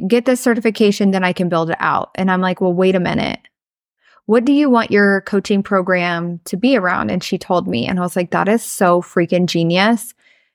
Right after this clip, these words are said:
Those people need <laughs> you.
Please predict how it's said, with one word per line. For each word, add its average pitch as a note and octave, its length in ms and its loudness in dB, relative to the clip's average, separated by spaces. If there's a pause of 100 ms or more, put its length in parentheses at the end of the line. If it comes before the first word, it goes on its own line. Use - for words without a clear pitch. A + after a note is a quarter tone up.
(260)
Those A3 460 0
people C4 420 0
need G#3+ 460 2
<laughs> - 0 -
you. E3+ 680 -4